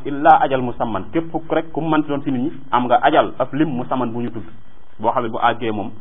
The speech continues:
"laa yastaxiruna saatan", duñ ko yeexal, "wala yastaqdimuun", te kenn du ko avancé tamit. Heure bi yàlla ne moom lay jël sa bakkan moom bu jotee da lay jël, du tàggu kenn, faalewul nit, nit ñi bay, ba leen di tàggu ndax programme na lépp. Te si programme lay dox, ndaxte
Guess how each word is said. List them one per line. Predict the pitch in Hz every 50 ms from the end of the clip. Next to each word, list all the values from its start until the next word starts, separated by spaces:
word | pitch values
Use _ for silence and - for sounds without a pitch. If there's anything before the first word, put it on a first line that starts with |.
| - - - -
"laa | - 107 135 160 160 151
yastaxiruna | 147 139 - - 131 - - - 127 127 123 117 113 107 -
saatan", | 113 113 113 110 107 98 90 - - 95
duñ | 95 120 131
ko | - 131
yeexal, | 123 131 147 151 151 202 196 202 202
"wala | - 123 123 120
yastaqdimuun", | 123 123 - 117 120 123 107 104 101 110 123 143 139 117 95 82 - -
te | 113 110
kenn | - 117 120
du | 101
ko | - -
avancé | 101 104 101 101 98 90 95 90
tamit. | - 92 85 82 - - - - - - - - -
Heure | 147 156 151
bi | 131 151
yàlla | 156 165 151 147
ne | 147 147
moom | 147 151
lay | 151 143 143
jël | 135 139 131
sa | 135 123
bakkan | 123 123 - 120 117
moom | 113 113 107
bu | 110 123
jotee | 131 123 - 117
da | 107 117
lay | 113 110 107
jël, | 107 101 87
du | 92
tàggu | 95 - 120 101 98 -
kenn, | - 117 123 - - - -
faalewul | 120 123 127 123 123 123 123 156 165 165 - - - - - - - -
nit, | 117 127
nit | 127 127 120
ñi | 117 113 117
bay, | 113 123 123 120
ba | 120 117 113 120
leen | 120 113
di | 113 117
tàggu | - 110 107 110 143
ndax | 123 113 - - - - - - - - - - -
programme | - 131 123 120 117 113 104 107
na | 101 98
lépp. | 98 120 107 - - - - - - - - - - - - - - - - - -
Te | - 127
si | - 131
programme | - 117 120 117 113 110 113 110 107
lay | 104 104 101
dox, | 95 139 - - - - - - - - - -
ndaxte | - 117 117 - 123